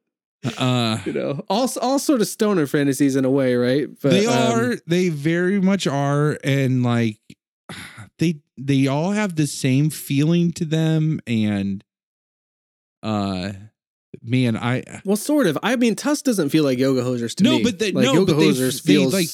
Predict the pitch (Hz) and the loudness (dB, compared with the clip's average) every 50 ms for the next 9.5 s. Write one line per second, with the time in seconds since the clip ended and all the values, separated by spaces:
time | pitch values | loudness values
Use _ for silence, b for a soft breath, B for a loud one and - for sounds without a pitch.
0 | - _ _ _ _ _ - 127 123 - - - - 147 139 135 - - - 143 | -10 _ _ _ _ _ -4 -4 -4 -4 -6 -4 -4 -2 -2 -2 -4 -2 -2 0
1 | 147 135 127 120 107 160 196 202 196 180 156 156 170 190 226 285 - - 110 110 | 0 2 0 0 2 2 2 4 4 2 2 2 2 2 2 0 -2 -4 -6 -4
2 | 156 151 113 - - 147 131 123 113 107 110 110 110 110 110 127 131 117 - 180 | -2 -2 -2 -2 -2 -2 -2 -2 -2 -2 -2 -2 -2 -2 0 -2 -2 -2 -2 -2
3 | 170 - 160 175 202 190 196 190 - - 113 - _ _ _ _ _ _ _ - | -4 -4 -6 -6 -4 -2 -2 -2 -4 -4 -10 -16 _ _ _ _ _ _ _ -4
4 | 151 156 156 151 127 160 185 185 185 165 - - - - 156 143 156 180 175 139 | 0 0 0 0 0 -2 -2 0 0 -2 -2 -4 -8 -6 -4 -2 -2 -2 -2 -2
5 | 120 107 95 - - 113 95 101 95 95 92 95 95 98 101 - 123 120 120 - | -2 -2 -4 -6 -8 -8 -6 -4 -4 -4 -4 -6 -8 -10 -10 -6 -6 -4 -4 -6
6 | - - 127 123 123 117 - - 135 120 135 131 120 110 131 131 127 - 156 147 | -6 -4 -4 -2 -2 -4 -4 -8 -6 -4 -2 -2 -2 -2 -4 -4 -4 -4 -4 -2
7 | 135 123 110 - - - 156 147 - - 139 123 120 110 - - 123 120 117 117 | -2 -2 -4 -6 -6 -4 -4 -4 -4 -6 -6 -6 -6 -6 -6 -6 -6 -4 -4 -4
8 | 113 110 107 - - - 131 143 131 104 92 - - - 76 85 92 104 98 - | -4 -6 -8 -8 -8 -6 -4 -4 -4 -6 -6 -8 -14 -16 -16 -16 -14 -14 -14 -12
9 | - 98 82 82 87 82 80 78 62 | -12 -12 -12 -12 -12 -14 -16 -18 -18